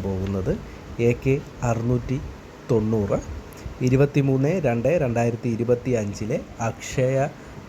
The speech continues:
ലോട്ടറിയുടെ ഗസ്സിംഗ് നമ്പറാണ് ഇന്നിവിടെ സെർച്ച് ചെയ്യാൻ പോകുന്നത്. ആദ്യത്തെ ഗസ്സിംഗ് നമ്പർ,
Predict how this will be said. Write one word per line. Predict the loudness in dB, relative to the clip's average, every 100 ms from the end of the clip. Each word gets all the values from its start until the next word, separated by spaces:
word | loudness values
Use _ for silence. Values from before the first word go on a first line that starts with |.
| 0
ലോട്ടറിയുടെ | 2 2 0 2 2 0 -2 -16 -16 -12 0 0
ഗസ്സിംഗ് | 2 0 0
നമ്പറാണ് | 2 2 2 0 -2 -6 -16 -10 -4
ഇന്നിവിടെ | 0 2 2
സെർച്ച് | 0 -2 0
ചെയ്യാൻ | 0 0
പോകുന്നത്. | -2 -2 -2 0 -2 -4 -16 -16 -16 -16 -16 -16 -16 -16 -4 -2
ആദ്യത്തെ | 2 2 4 4 4 0 0
ഗസ്സിംഗ് | -2 0 -2 -2
നമ്പർ, | -4 -2 0